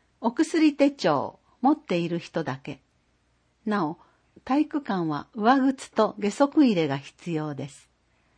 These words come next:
所要時間は一時間程度です。十六歳以上、六十四歳以下の人の接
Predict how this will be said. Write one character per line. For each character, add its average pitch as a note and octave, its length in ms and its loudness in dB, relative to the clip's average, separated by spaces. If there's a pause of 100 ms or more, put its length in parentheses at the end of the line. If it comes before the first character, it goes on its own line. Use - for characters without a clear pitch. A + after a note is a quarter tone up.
(720)
所 B3+ 180 4
要 D#4+ 240 4
時 D4 160 0
間 E3+ 240 -6
は B2 220 -10 (200)
一 - 200 -4
時 D4 160 0
間 C#4 240 4
程 A#3+ 240 4
度 D3+ 100 -2
で C3+ 140 -4
す。 - 240 -18 (1500)
十 D4+ 320 2
六 E4 200 0
歳 C#4+ 380 4
以 C#4 80 4
上、 E3 380 2
六 A3+ 260 -2
十 D#4+ 240 2
四 C#4+ 220 6
歳 B3 340 2
以 B3 80 -4
下 A3 120 2
の F#3+ 140 0
人 F#3+ 240 -8
の E3+ 140 -4
接 F3+ 180 -6